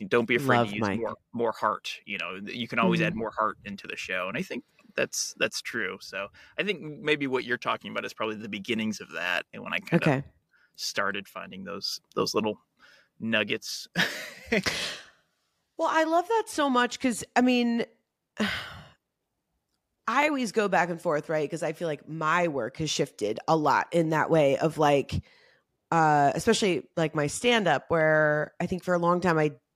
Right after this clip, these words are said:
Speaker 2: didn't, when I started to make this shift as an actor or, like, as a, an artist and a performer,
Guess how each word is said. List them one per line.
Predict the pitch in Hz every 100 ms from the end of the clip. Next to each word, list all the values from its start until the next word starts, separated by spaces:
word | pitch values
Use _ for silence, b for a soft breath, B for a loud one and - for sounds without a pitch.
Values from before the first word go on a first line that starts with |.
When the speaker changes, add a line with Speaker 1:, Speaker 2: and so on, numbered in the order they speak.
| -
Speaker 2:
didn't, | 175 170 170 170 165 160 -
when | 160
I | 156
started | - 202 185
to | 170
make | 165 165 -
this | 170
shift | - 175 170 -
as | 156 160 147
an | 151
actor | 151 156 - 160
or, | 160 165 160
like, | 170
as | 202 190
a, | 185 -
an | 190
artist | 180 190 151 - -
and | 170
a | 165
performer, | 180 170 202 196 156 107